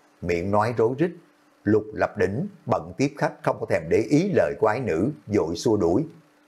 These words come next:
"Việc gì mà rối ren vậy? Chớ có vô lễ, trở về hậu cảnh lập tức đi." Lục Vô Song thấy cha của mình không để ý quan hệ liền thưa,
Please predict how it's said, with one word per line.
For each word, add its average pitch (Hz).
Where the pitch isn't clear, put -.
"Việc 107
gì 98
mà 85
rối 143
ren 151
vậy? 156
Chớ -
có 151
vô 110
lễ, 92
trở -
về 92
hậu 92
cảnh 104
lập 95
tức 160
đi." 101
Lục 107
Vô 104
Song 98
thấy 147
cha 160
của 151
mình 90
không 123
để 90
ý 139
quan 120
hệ 87
liền 95
thưa, 98